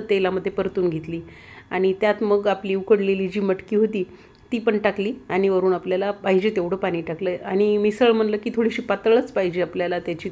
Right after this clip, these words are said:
तरी. तर त्यासाठी मग पाणी आपल्याला भरपूर टाकायचं आहे आणि असं छान असं भरपूर पाणी टाकून ह्या मकळी-, मटकीला उकळी येऊ द्यायची आपल्याला. आणि उकळी आपल्याला छान साधारण सात ते आठ मिनिट, जवळपास दहा मिनिट उकळी येऊ द्यायची.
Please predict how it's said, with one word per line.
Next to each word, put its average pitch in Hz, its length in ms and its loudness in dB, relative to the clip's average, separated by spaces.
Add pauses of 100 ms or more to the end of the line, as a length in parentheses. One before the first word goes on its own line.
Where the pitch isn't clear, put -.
तरी. 214 280 -2 (580)
तर 196 120 2
त्यासाठी 208 380 -2
मग 208 140 0
पाणी 202 320 0
आपल्याला 196 300 0
भरपूर 208 460 -4
टाकायचं 185 360 0
आहे 247 100 -2 (300)
आणि 196 160 0
असं 190 220 -4
छान 208 300 -2
असं 196 180 -2
भरपूर 196 320 0
पाणी 202 300 0
टाकून 202 500 -4
ह्या 175 260 -4
मकळी-, 190 520 -2
मटकीला 185 640 -2 (1200)
उकळी 226 280 2
येऊ 180 140 4
द्यायची 165 340 -2
आपल्याला. 165 340 -4 (320)
आणि 208 160 4
उकळी 220 260 4
आपल्याला 247 340 2 (280)
छान 226 140 2
साधारण 214 460 2
सात 208 200 -2 (120)
ते 208 60 4
आठ 190 340 2
मिनिट, 196 340 0
जवळपास 208 320 -2
दहा 196 240 2
मिनिट 208 340 0
उकळी 202 300 0
येऊ 196 180 -2
द्यायची. 175 360 -4